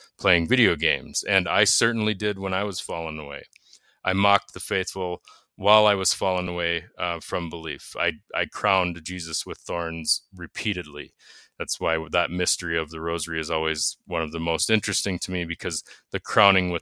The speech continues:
thorns, as the Romans crown and mock Jesus, how many times did I do that? A hundred more? I don't know. Um, but once you are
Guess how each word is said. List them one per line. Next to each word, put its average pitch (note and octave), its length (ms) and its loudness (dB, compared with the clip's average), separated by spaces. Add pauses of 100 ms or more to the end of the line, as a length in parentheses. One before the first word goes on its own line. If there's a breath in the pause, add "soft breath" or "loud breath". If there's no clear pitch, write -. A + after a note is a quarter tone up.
thorns, F2+ 520 0 (200)
as E2+ 160 -4
the E2+ 120 -10
Romans F2 540 -2 (500 soft breath)
crown F#2 400 4
and E2+ 160 -2
mock E2+ 280 2
Jesus, F2+ 640 -2 (300 soft breath)
how G2 140 0
many F2+ 180 2
times F2 340 -2
did F2 180 -4
I E2+ 140 4
do D#2 160 -8
that? D2 440 -12 (440)
A F2 80 -2
hundred F#2+ 520 -4 (280)
more? F#2 480 -2
I F#2 60 -2
don't E2+ 160 -2
know. D2 160 -4 (680 loud breath)
Um, E2+ 320 0 (100)
but F#2+ 180 -2
once G#2+ 300 4
you F#2 220 -8
are E2+ 300 -4